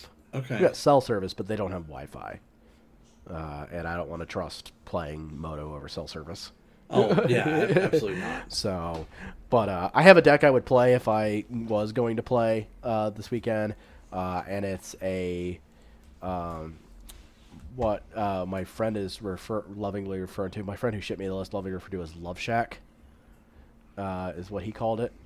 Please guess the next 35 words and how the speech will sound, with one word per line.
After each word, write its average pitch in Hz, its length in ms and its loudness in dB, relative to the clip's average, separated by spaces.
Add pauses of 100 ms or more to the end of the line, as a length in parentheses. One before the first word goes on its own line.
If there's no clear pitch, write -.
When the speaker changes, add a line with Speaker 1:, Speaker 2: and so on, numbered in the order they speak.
(360)
Speaker 2:
Uh, 95 380 -2
and 98 140 -2
it's 95 140 -8
basically 107 520 -2
like 104 240 -4
the 98 80 -10
Crab 87 380 -8
Shack 107 320 -4
deck, 120 300 -2 (880)
uh, 90 380 -4
where 92 200 -6
you 95 120 -4
play 92 300 -4
a 90 40 -8
Fast 92 320 -6
Bond 98 260 -2
and 82 120 -10
Hedron 110 280 -10
Crab. 139 300 2 (840)
Speaker 1:
Oh, - 40 -8
Speaker 2:
Uh, 95 400 -2
Speaker 1:
wow. 82 340 -12
Speaker 2:
but 123 180 -4
you 117 60 -4
get 117 140 -4
to 123 100 -4
play, 104 540 -2
um, 92 640 -4 (160)
that 90 160 -4
new 101 120 -4
card 107 280 -4
from 95 160 -6
Zendikar 101 360 -4
Rising, 104 400 -4
uh, 85 280 -8